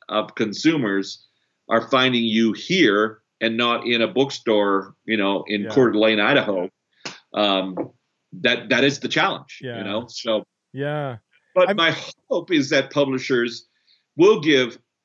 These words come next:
Speaker 1: you know, space for mid-listers with the desire or the hope that, as you i-, indicated, one of these ten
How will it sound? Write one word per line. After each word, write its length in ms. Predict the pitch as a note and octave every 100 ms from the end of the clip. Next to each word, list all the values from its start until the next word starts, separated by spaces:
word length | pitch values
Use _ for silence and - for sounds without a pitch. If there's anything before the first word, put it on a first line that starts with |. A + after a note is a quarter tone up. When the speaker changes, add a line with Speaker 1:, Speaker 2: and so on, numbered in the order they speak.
| _
Speaker 1:
you 100 | C#3+
know, 100 | C3
space 680 | A#2 - - D3+ C3+ G2 - -
for 120 | B2+ A2+
mid-listers 800 | A2+ G#2+ G#2 F#2 - G#2 G2+ - _ _ _
with 500 | A#2 B2+ E3+ D#3+ - - _ _ _ -
the 200 | A#2+ B2
desire 680 | A2+ A#2+ G2+ A#2+ C#3+ C3 B2
or 180 | A#2+ A#2
the 140 | G#2+
hope 380 | - F3 A#2+ - _ _ _ _ _ _ -
that, 300 | C3+ C3 - _
as 240 | C3 A#2+ B2
you 160 | C#3
i-, 140 | C3+ C3+
indicated, 560 | D3 D#3 - A#2 A2+ A2+
one 180 | D3
of 120 | G#3+ F3
these 320 | E3+ D#3+ -
ten 480 | D#3+ C3+ F#2 G2+